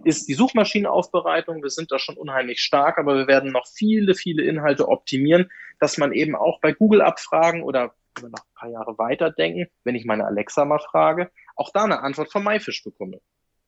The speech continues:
Und, ähm, das ist für uns halt eben ganz wichtig, die Daten zu strukturieren. Aber mein Wunsch ist, und das ist auch eine Frage jetzt vielleicht an die Hörer, die uns gerade zuhören, wir haben nur Facebook und wir haben nur YouTube.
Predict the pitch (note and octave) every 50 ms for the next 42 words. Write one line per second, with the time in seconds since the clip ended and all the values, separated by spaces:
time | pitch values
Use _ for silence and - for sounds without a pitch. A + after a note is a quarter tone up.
0 | _ _ _ _ - - - _ C3+ C3+ B2 A#2 A#2 A#2+ A2 - - - A#2 A2+
1 | A#2 A2 - C#3 - - - - - D#3 D3 F3+ E3+ E3+ - - D#3 D3 - -
2 | D3 C#3 C#3 C3+ C3 C3+ C3 C3 C#3+ - - D3+ B2 - A#2+ - A#2+ A2+ A#2 A2
3 | - - - A2+ - - A#2 G#2+ - - A2+ A#2+ E3+ G3+ G#3+ G#3+ G#3 - - -
4 | - - - - - _ _ _ _ _ _ _ _ - C#3+ C#3 C#3+ D3+ E3+ F3+
5 | F#3 F#3 - - - _ _ _ - - B2+ B2+ C3 C3+ C3 B2 C3 C#3 C#3 C3
6 | D3+ - A3 A3+ - F3+ C#3 B2 - C3 - - C3 G2+ A#2 A2 - - - A#2
7 | A#2+ A#2+ B2+ B2 A#2+ - - C#3 C3 A#2+ A#2+ A#2+ - B2 B2 A#2+ A#2 A#2+ E3 G3
8 | G#3+ G#3+ G3+ F#3 D#3+ D#3+ D#3 - - D#3+ D#3 D3 D3 C#3 - - E3 D#3+ D3+ D3+
9 | D3+ D3 C#3+ - _ - - - _ _ _ _ - C3 A#2+ - C3 C#3+ E3 F#3+
10 | - - _ _ - B2 C3+ C#3+ C#3 - F3+ F#3 G3 F#3+ - - C3 - - -
11 | B2 B2 B2+ B2 A#2+ C#3 C#3+ C#3 C3+ C#3+ D#3 E3 E3 - F#3 F#3 F#3 - F#3+ E3
12 | -